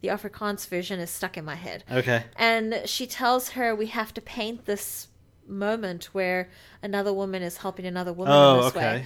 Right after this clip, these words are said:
Speaker 2: Yeah.
Speaker 1: And I just thought that that was so beautiful that while she was there, she was inspired about womanhood and being there for each other in that moment, you know?
Speaker 2: Mm.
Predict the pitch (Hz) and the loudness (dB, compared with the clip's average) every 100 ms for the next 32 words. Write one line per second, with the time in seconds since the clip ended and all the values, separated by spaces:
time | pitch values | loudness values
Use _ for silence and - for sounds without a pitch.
0 | - 131 135 131 226 - 233 254 262 262 | -6 0 4 4 4 2 -2 -2 -2 -2
1 | 254 226 214 202 - 214 196 - 233 269 | -2 0 0 0 -4 -2 -4 -4 -4 -4
2 | 269 220 196 196 180 - - - 202 208 | -2 -2 0 0 0 -6 -20 -4 2 4
3 | 226 - 233 214 208 214 254 240 226 - | 2 -2 -2 -4 -2 0 2 2 0 -2
4 | 202 190 190 - 196 202 - - 202 196 | 0 0 -4 -10 -10 -8 -10 -6 0 4
5 | 233 214 202 196 170 - 202 196 185 190 | 4 4 2 0 -2 -6 -10 -6 -4 -6
6 | 196 190 185 185 185 196 247 233 208 - | -4 -2 -2 -4 -10 -10 -8 -6 -6 -4
7 | 185 190 - 185 185 180 - - - - | -4 -4 -4 -4 -4 -6 -8 -20 -20 -20
8 | - 214 208 190 190 208 220 131 - - | -6 -4 0 0 0 -2 -2 -6 -12 -10
9 | 185 180 175 117 113 107 | -8 -6 -6 -4 -4 -6